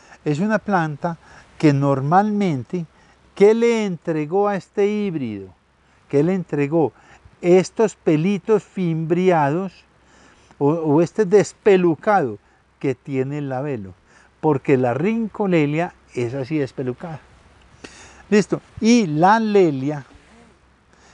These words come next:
y la, eh, Rhyncholelia cattleya y la lelia y las catleyas le dieron el tamaño, la forma de los pétalos, la forma de los sépalos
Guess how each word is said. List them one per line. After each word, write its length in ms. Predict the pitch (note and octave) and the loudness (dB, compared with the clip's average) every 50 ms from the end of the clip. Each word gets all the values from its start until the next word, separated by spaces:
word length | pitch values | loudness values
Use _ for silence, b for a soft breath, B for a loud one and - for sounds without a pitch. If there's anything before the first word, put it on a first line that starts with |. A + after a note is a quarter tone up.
| b b b b | b b b b
y 200 | - E3 E3 D#3+ | 0 2 2 2
la, 280 | D#3 D3+ D3 D3 D3 - b b b b b b - E3+ | 2 2 0 -2 -2 -6 b b b b b b -8 -2
eh, 440 | D#3+ D3 C#3+ C#3+ D3 D#3+ D3 D3 C#3 | 2 4 4 4 4 2 0 -4 -8
Rhyncholelia 840 | C#3 C3+ D3 E3 E3+ D#3+ D3 - - D3 C#3+ D3+ E3 F#3 G3 A3 G3 | -10 -6 -4 -2 -2 -4 -4 -4 -4 -2 0 0 0 0 0 0 -2
cattleya 540 | - - G3+ F#3 - F#3+ E3+ D3 C#3 C#3 C#3 | -2 -4 -4 -4 -4 -2 -2 -2 -2 -2 -4
y 40 | |
la 160 | C3+ C3+ C3 C3 | -2 -2 -2 -2
lelia 300 | D#3 F#3 F3 D3+ C3+ C3+ | 0 0 0 0 -2 -2
y 40 | |
las 240 | C#3+ E3 E3+ D3 - | -4 -4 -4 -6 -6
catleyas 600 | - A3 G3+ - G#3 F#3 E3 D3+ C#3+ E3+ D#3 - b b b b b | -6 -6 -6 -2 0 2 2 2 0 -2 -6 -8 b b b b b
le 260 | - C#3+ C#3 C#3 C#3 C3+ | -4 0 2 4 4 4
dieron 420 | C#3+ E3 D#3+ C#3+ B2 A#2+ A2+ A#2+ | 4 4 4 4 2 0 -4 -2
el 280 | C3+ E3 G3 G#3 G3 F3+ | -2 0 0 -2 -4 -6
tamaño, 600 | - G3 G3 F#3 F3 D#3+ D3 C#3+ C#3+ D3+ D3+ - b b b b b b | -6 -6 -4 -2 -2 -2 -2 -4 -6 -8 -10 -12 b b b b b b
la 240 | C#3 C#3 B2+ A#2 A2 | -8 -8 -8 -8 -10
forma 680 | - _ _ _ - E3+ F3+ F3+ F3+ F3 E3+ E3+ F3 F3 | -12 _ _ _ 0 2 2 2 2 0 -2 -2 0 0
de 120 | F3+ F3 | 2 2
los 180 | E3+ F3+ D#3+ - | 2 0 -2 -2
pétalos, 600 | - F3+ D#3 C#3+ - - D#3 D#3 D#3+ D#3 - _ b b b b b | -2 -2 -2 0 0 -2 -2 -2 -4 -6 -10 _ b b b b b
la 220 | C3+ B2+ A#2+ G#2+ | -6 -4 -4 -4
forma 600 | - _ _ - D#3 E3 F3 F3 E3 F3 F3+ F3 | -6 _ _ -4 -2 -2 -2 -2 -2 -2 -2 -2
de 120 | F3+ F#3 F#3 | 0 0 -2
los 160 | F#3 F#3 - | -2 -2 -2
sépalos 560 | - F#3+ F3 D3+ - E3 E3 E3 E3 D3+ - | 0 2 2 2 2 2 0 0 0 -4 -6